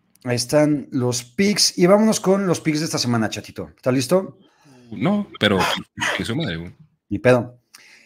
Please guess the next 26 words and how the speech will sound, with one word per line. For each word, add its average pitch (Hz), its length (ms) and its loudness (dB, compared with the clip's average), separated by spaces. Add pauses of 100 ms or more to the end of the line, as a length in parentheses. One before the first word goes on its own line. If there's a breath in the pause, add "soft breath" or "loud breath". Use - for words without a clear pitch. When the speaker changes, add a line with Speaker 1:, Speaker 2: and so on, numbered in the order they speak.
(220 soft breath)
Speaker 1:
Titans 202 580 8
en 151 160 6
Green 170 300 4
Bay 160 360 6
en 131 160 0
Thursday 131 260 -2
Night 131 200 0
Football. 110 340 -4
¿Por - 120 -8
quién 123 160 0
vas? - 400 -4 (3000)
Speaker 2:
Ay, - 600 2
cabrón, 117 640 -2
el 107 140 2
oficial 190 880 4 (120)
lo 98 180 -16
tengo 127 300 -4
que 104 80 -6
hacer. 107 400 -2 (1400 loud breath)
Voy 131 160 -4
con 110 180 -4
Green 101 180 0
Bay 82 140 -4
otra 78 200 -12
vez, - 160 -20
güey. - 120 -20